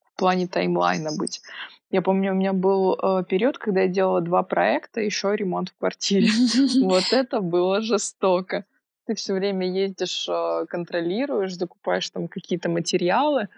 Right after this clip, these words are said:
Speaker 1: а ночью отрисовываешь один проект, утром другой, и вот как-то пытаешься, эм, этим всем жонглировать. Ещё есть, э, ну, то есть, допустим, понятное дело, когда проект —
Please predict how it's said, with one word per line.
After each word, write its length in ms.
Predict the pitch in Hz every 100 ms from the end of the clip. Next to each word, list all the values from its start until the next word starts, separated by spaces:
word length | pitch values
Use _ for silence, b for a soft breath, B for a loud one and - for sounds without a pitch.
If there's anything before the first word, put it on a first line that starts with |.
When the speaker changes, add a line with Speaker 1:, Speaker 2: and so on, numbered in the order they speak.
| b _ _ -
Speaker 1:
а 220 | 170 175
ночью 720 | 180 202 240 - 196 185 180
отрисовываешь 760 | 175 170 180 - 185 180 180 -
один 280 | 175 202 269
проект, 440 | - 208 190 -
утром 340 | 185 175 175 170
другой, 540 | 170 160 175 247 254 190
и 260 | - 180
вот 200 | 180 175 -
как-то 420 | 170 _ - 170
пытаешься, 640 | - - 170 170 - 180 B B B -
эм, 680 | 175 170 165 165 165 170 180
этим 240 | 175 175 170
всем 240 | - 175 180
жонглировать. 720 | 175 170 190 294 277 214 -
Ещё 280 | 175 -
есть, 520 | 240 202 214 - - 190
э, 20 | 180 170
ну, 120 | 180
то 80 | 196
есть, 120 | 180
допустим, 400 | 180 196 - 175
понятное 440 | 170 185 311 277
дело, 260 | 214 196 196 -
когда 160 | 208
проект — 460 | 180 - 180 226